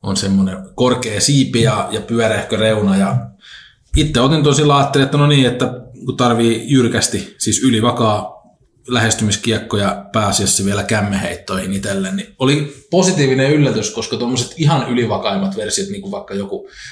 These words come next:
joku A kakkonen tai tämmöset Prodigilla, niin ne on vähän aina sillä lailla liian, ja mulla on jäänyt sitten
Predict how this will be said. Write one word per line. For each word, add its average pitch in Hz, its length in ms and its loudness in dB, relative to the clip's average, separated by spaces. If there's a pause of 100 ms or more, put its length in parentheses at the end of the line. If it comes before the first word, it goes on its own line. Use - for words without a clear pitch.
(140)
joku 104 220 -6
A 107 160 2
kakkonen 95 500 -4
tai - 160 -6
tämmöset 104 460 -6
Prodigilla, 101 420 -4
niin 98 100 0
ne 110 60 -2
on 143 280 -2
vähän 156 240 0
aina 147 200 -2
sillä 120 220 -4
lailla 120 140 -2
liian, 117 380 2
ja 95 80 -2
mulla 98 180 -2
on 98 100 0
jäänyt 101 300 -4
sitten 98 300 -8